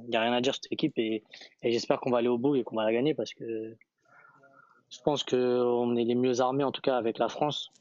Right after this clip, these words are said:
pour aller la chercher, même si la France a un entraîneur qui est, un sélectionneur qui est pas, <laughs> qui arrive pas à faire jouer, euh, tous ses talents individuels ensemble. Donc c'est, c'est triste, mais j'espère qu'on va aller loin et j'espère qu'on va la gagner. Surtout qu'il y a de la qualité et, et des joueurs qui, qui,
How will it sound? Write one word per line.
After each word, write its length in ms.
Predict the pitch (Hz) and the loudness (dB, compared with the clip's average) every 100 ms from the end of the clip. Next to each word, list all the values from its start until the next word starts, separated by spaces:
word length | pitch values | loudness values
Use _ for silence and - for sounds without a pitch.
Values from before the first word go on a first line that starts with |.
| _ - | _ -4
pour 100 | 120 | -2
aller 120 | 117 | -2
la 100 | 117 | -2
chercher, 400 | 123 - 147 147 - | -4 -2 -2 -2 -6
même 120 | 120 | -6
si 80 | - | -2
la 100 | 113 | -2
France 280 | - 123 - | -2 -6 -6
a 40 | |
un 240 | 107 107 110 | -6 -6 -8
entraîneur 300 | - 123 110 | -2 -2 -2
qui 140 | - | -4
est, 280 | 110 110 110 _ _ _ - | -4 -6 -8 _ _ _ -4
un 80 | |
sélectionneur 460 | 123 131 - 143 143 | 0 0 2 0 2
qui 80 | 135 | 0
est 80 | - | 2
pas, 360 | 131 127 127 | 2 2 2
<laughs> 960 | 131 - - - - - - - - - | 0 -8 -16 -20 -20 -20 -18 -18 -16 -2
qui 60 | |
arrive 160 | 139 131 | 0 2
pas 140 | 160 | 2
à 20 | 147 | 2
faire 220 | 151 139 | 2 4
jouer, 280 | 143 151 143 | 4 4 4
euh, 300 | 131 127 123 | 4 2 0
tous 160 | - | -4
ses 160 | 143 135 | -2 2
talents 240 | 139 135 | 2 2
individuels 420 | 131 123 131 139 135 | -2 -2 0 0 0
ensemble. 360 | 131 156 165 135 _ _ _ _ _ _ _ _ - | -2 -2 -4 -6 _ _ _ _ _ _ _ _ -8
Donc 180 | 123 | -6
c'est, 220 | 123 113 110 | -4 -4 -4
c'est 120 | 120 | -4
triste, 300 | - 156 - | -2 -2 -2
mais 420 | 123 113 113 113 | 0 2 2 0
j'espère 260 | 113 - 143 | 0 -2 0
qu'on 100 | 127 | 2
va 60 | |
aller 100 | 120 | 2
loin 160 | 117 143 | 2 0
et 60 | 127 | 0
j'espère 200 | - 120 | -2 -2
qu'on 100 | 120 | 0
va 60 | |
la 40 | 113 | 0
gagner. 300 | 113 131 160 _ - - _ | 2 0 -2 _ -20 -20 _
Surtout 220 | - 139 | -4 -2
qu'il 100 | - | 0
y 40 | 117 | 0
a 20 | |
de 40 | |
la 60 | 117 | 2
qualité 800 | 123 120 113 147 151 123 110 110 | 2 2 2 2 4 4 2 2
et, 60 | 101 - _ _ _ | -2 -10 _ _ _
et 100 | 131 | 0
des 120 | 120 | 2
joueurs 200 | 120 147 | 2 0
qui, 320 | - 135 123 113 | 0 -2 0 -2
qui, 260 | - 120 | -4 -4